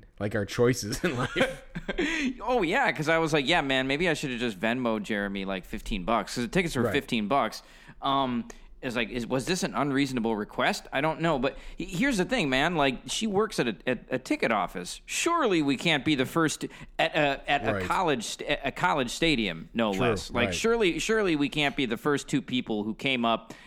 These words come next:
Speaker 2: and wanted to buy tickets next to each other but pay separately.
Speaker 1: Yeah, yeah, absolutely. I mean, yeah, there's all kinds of things. I mean, even when we were there, someone was like, came by, and s-, this woman was on the phone, and she was like,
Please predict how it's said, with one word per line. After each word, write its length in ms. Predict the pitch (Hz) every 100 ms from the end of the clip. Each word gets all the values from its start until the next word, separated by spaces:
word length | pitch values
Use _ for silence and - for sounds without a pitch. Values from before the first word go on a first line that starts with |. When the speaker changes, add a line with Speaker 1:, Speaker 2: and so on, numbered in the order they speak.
| -
Speaker 2:
and 200 | 127 117
wanted 320 | 120 117 110
to 100 | 120
buy 240 | 98 123 131
tickets 380 | - 139 117 -
next 220 | 123 -
to 100 | 113
each 140 | 107
other 160 | 113 104
but 180 | 95 -
pay 200 | 135 127
separately. 720 | - 123 - 90 78 85 - - - - _ _ 104
Speaker 1:
Yeah, 280 | 113 95 - -
yeah, 160 | 139 139
absolutely. 460 | 123 139 156 170 156
I 40 |
mean, 160 | 151 170
yeah, 160 | 135
there's 280 | 110 139 135 - - -
all 160 | 143 151
kinds 340 | 151 160 143
of 120 | 113
things. 320 | - 110 104 117
I 40 |
mean, 220 | 127 131 - - -
even 260 | 170 175
when 140 | 160 156
we 100 | 147
were 120 | 123
there, 200 | 156 147
someone 380 | - 135 131 127
was 180 | 120 110
like, 260 | 113 107
came 240 | - 127 113
by, 200 | 120 120
and 440 | 117 117 104 87
s-, 160 | - -
this 320 | 120 120 107
woman 220 | 135 139
was 140 | 135 123
on 100 | 120
the 80 | 107
phone, 380 | 123 123 123 - - - - -
and 260 | 117 113
she 120 | -
was 180 | 120 113
like, 320 | 110 107 -